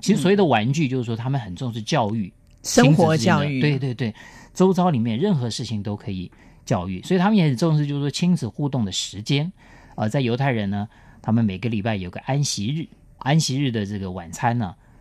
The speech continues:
Speaker 1: 是非常重要的，就全家人一定要摆开任何事情，大家一定要相处。而且这顿晚餐呢，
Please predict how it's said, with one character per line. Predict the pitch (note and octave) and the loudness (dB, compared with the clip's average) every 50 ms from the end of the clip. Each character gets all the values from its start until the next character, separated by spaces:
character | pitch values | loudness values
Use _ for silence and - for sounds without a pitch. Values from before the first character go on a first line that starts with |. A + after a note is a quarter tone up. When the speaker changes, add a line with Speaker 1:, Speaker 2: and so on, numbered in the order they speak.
| - - - - | -20 -20 -16 -10
Speaker 1:
是 | - - - G#2+ F#2+ F#2 - - | -6 -4 -2 -2 -4 -4 -8 -8
非 | - - C#3+ C#3+ | -2 0 2 2
常 | B2+ A2+ G#2+ G#2 | 2 2 0 0
重 | C3 A2+ G2 G2 | 0 -2 -2 -4
要 | G2+ F2+ D#2+ E2 | -6 -8 -8 -10
的， | - G#2 | -10 -10
就 | A#2+ | -10
全 | A#2 - - - A2 | -10 -10 -6 -4 -2
家 | A#2 B2+ A#2+ A#2+ | 0 0 0 0
人 | G#2+ G2 | -2 -2
一 | G2 | -4
定 | G#2+ | -6
要 | G#2+ G2+ - _ | -6 -8 -10 _
摆 | - F2+ D#2+ - | -16 -14 -14 -10
开 | - B2 A#2+ | -6 -4 0
任 | C3+ G#3 B3 A3 | 2 4 4 4
何 | C#3 - G2 F#2 | 4 2 -2 -10
事 | - - G2 | -10 -10 -10
情， | - - G2+ - - - - - - | -12 -12 -14 -16 -18 -20 -20 -10 -6
大 | - A2 | -4 -2
家 | G#2 | -2
一 | G2+ | -2
定 | G2 | -2
要 | G#2+ G#2 | -4 -4
相 | G2+ G#2 G2+ G#2 | -4 -6 -6 -6
处。 | G2+ | -4
而 | D3 | 0
且 | F3 G3+ | 2 2
这 | E3+ D3+ G#3+ G#3+ | 2 2 2 4
顿 | G#3+ G3+ | 4 4
晚 | D#3+ B2+ A2+ A2+ | 4 4 2 2
餐 | - C#3+ C#3 C#3+ | 2 2 2 2
呢， | C#3+ D3 C#3+ | 2 0 -2